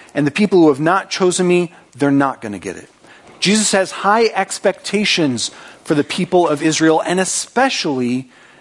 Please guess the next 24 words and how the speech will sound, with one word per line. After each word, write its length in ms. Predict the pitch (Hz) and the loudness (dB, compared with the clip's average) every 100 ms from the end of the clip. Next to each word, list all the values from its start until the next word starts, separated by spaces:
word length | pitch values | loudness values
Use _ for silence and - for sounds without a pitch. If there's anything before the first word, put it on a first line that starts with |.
| - | -16
especially 680 | 143 - - 202 185 185 170 | -6 -6 -2 -2 -2 -2 -2
the 100 | 147 | -2
teachers. 680 | 139 156 135 107 95 - - - - - - | -4 -6 -6 -8 -6 -8 -8 -18 -20 -18 -4
Because 340 | 170 196 165 | -2 0 -2
the 120 | 151 143 | -2 0
Pharisees 580 | 220 214 190 - 165 | 4 2 2 -2 -2
and 100 | 135 | 0
the 60 | 127 | 0
Sadducees 680 | - 170 170 165 - 160 143 | 0 -2 -2 -4 0 0 2
and 80 | |
the 80 | 127 | -2
scribes, 580 | 123 - 170 165 156 135 | -2 -2 0 0 0 -4
these 280 | 139 233 - | -2 -2 -2
people 540 | - 226 202 160 139 - - - | -2 -4 2 0 0 -8 -20 -4
were 180 | 139 143 | 0 0
literally 600 | 139 190 233 226 196 175 | 0 2 4 4 4 4
memorizing 720 | 165 165 151 147 139 139 127 | 2 2 2 0 0 -2 -2
the 60 | |
Word 200 | 120 127 | 0 0
of 100 | 123 | 0
God. 260 | 117 117 104 | 0 0 0
Many 380 | 123 156 233 226 | 0 0 2 0
of 160 | 165 | 0
them, 320 | 139 135 143 | 0 0 -2